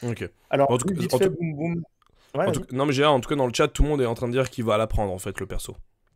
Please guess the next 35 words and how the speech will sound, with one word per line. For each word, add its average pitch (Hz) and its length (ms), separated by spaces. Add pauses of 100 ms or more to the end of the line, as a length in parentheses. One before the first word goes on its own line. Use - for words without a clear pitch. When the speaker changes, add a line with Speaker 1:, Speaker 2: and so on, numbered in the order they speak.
(120)
Speaker 2:
Ah 147 100
ouais, 160 100
non, 151 120
mais 131 240
elle 131 100
donne 135 160
envie 135 180
de 143 60
ouf 170 140
parce 120 160
qu'en 135 100
fait, 160 220
avec, 120 380
comme 143 180
je 151 60
montrais, 160 200
en 185 80
fait, 156 140
avec 127 280
peu 214 120
de 220 60
setup, 202 440 (280)
avec 127 280
peu 202 140
de - 100
cartes, 190 320
tu - 140
peux 139 100
faire 160 220
des 127 120
tours 160 140
de 127 100
dégâts, 120 300
mais 123 160
incroyables. 120 480